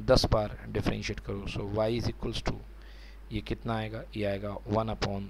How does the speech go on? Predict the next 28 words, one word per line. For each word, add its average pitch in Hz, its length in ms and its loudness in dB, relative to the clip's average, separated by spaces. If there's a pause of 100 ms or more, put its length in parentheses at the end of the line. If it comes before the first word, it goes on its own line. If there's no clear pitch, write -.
(180)
three 110 200 0 (180)
x - 160 -4 (100)
plus 104 220 0 (140)
four 98 180 4 (1000)
whole 117 240 8
to 117 120 0
the 113 140 0
power 98 240 0 (380)
ten 113 240 2
plus 104 280 2
one 127 140 -2 (180)
मतलब 107 400 -2
इलेवन 107 340 2
हो 123 100 2
जाएगा। 123 340 -4 (720)
ओके, 165 220 0 (1800)
माइनस 127 640 8
वन 139 300 6 (100)
की 165 140 2 (100)
पावर 113 380 6 (640)
टेन 120 240 4
टाइम्स, 131 840 2
माइनस 110 300 2
वन 113 140 4
की 117 120 -2
पावर 101 320 6 (360)
टेन 107 200 2 (420)
into 117 300 4